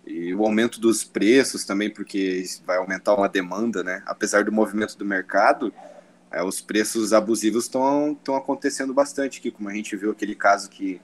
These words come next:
tinha álcool em gel por cinquenta e cinco a oitenta reais, né? Eu acho que é um absurdo e que ninguém concorda com isso. É, lembrando também que, diante desses preços abusivos, você pode denunciar pro PROCON,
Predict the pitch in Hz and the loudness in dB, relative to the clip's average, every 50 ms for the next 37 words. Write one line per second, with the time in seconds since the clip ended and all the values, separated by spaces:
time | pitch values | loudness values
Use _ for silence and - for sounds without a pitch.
0 | - - - _ _ _ _ _ - - - 101 98 98 95 - 120 113 104 95 | -20 -20 -20 _ _ _ _ _ -12 -6 -2 2 2 2 2 0 0 0 2 2
1 | 101 104 - - 117 107 107 - 120 107 113 120 120 123 123 110 - - - 131 | 0 0 0 0 0 0 0 0 -4 -2 -2 -2 0 0 -2 -2 -2 -2 2 4
2 | 143 151 147 - 110 98 98 104 101 - 117 113 110 110 101 104 104 107 104 98 | 4 4 4 4 2 2 2 2 0 0 -2 -2 -4 -4 -2 0 2 4 4 2
3 | 95 92 98 95 92 95 90 - - 76 80 85 98 - - - - 104 104 107 | 0 -2 -4 -6 -8 -8 -12 -14 -14 -12 -12 -10 -10 -12 -14 -12 -10 -6 -2 -2
4 | 110 110 113 123 117 - - - 131 135 131 135 147 147 147 143 135 - - 139 | -2 -2 -2 -2 -4 -2 0 2 2 4 6 6 6 4 4 2 -2 0 0 2
5 | 143 127 107 113 135 143 - 139 117 - - 113 113 104 90 - 98 95 92 92 | 2 2 2 0 -2 -2 -2 -4 -4 0 0 0 0 0 -2 -4 -6 -6 -6 -6
6 | - - - - - - - - - - - 85 92 95 95 104 107 107 101 113 | -8 -12 -16 -18 -20 -18 -18 -18 -12 -4 0 2 2 4 6 4 4 6 6 6
7 | 127 127 127 123 - 120 104 95 117 131 131 - - 110 98 95 92 - 101 95 | 6 4 2 0 0 2 4 6 4 4 4 0 -2 0 0 0 0 -2 -8 -14
8 | 98 95 - 101 104 104 - 101 95 95 - - - - - - 110 107 - 110 | -12 -6 -2 -2 -2 -2 -2 -4 -6 -6 -6 -6 -12 -8 -2 -2 -2 -2 -2 -4
9 | 95 101 95 92 98 95 92 101 110 135 147 123 98 90 - 95 92 - 104 - | -4 -4 -4 -2 -4 -4 -2 2 4 4 4 4 0 -6 -8 -8 -6 -6 -6 -2
10 | - 101 101 104 104 107 107 107 110 - - 110 110 107 117 113 - 120 123 120 | -2 -4 -4 -2 -2 -2 0 -2 -2 0 2 2 2 0 -2 -6 -4 -4 -4 -4
11 | - - 113 120 143 | -2 -2 -2 -2 -2